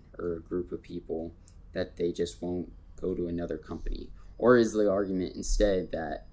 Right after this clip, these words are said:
by training this certain group, we're, we're hoping to, to lead the pack, so to say?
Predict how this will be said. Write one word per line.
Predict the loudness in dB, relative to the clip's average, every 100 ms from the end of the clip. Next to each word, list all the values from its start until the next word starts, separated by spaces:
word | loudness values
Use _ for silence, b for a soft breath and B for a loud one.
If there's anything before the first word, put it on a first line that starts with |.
| -20 -20 -10
by | -6 -6
training | -4 -2 0 0 -2 -2 -4
this | -6
certain | -4 -4 -4 -6
group, | -4 -4 -4 -6 -6
we're, | -2 -2 -2
we're | -4
hoping | -4 -4 -6
to, | -6 -8 -8 -10 -12 -16
to | -14 -12 -6
lead | -6 -4
the | -6
pack, | -8 -10 -10 -12
so | -14 -12
to |
say? | -14 -14 -16